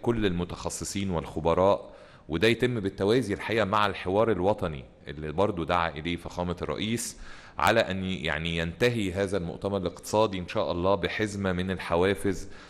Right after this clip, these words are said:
لقطاع الصناعة والتصدير لتحقيق المستهدفات اللي احنا كلنا كحكومة أعلنا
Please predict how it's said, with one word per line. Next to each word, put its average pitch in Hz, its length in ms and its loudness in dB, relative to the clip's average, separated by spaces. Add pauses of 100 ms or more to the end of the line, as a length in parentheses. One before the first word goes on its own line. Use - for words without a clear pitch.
(140)
لقطاع 92 580 2
الصناعة 90 680 2
والتصدير 78 720 0 (560)
لتحقيق 95 720 0
المستهدفات 85 720 0
اللي 90 160 2
احنا 98 180 -4
كلنا 90 380 -2
كحكومة 92 600 -2
أعلنا 87 540 0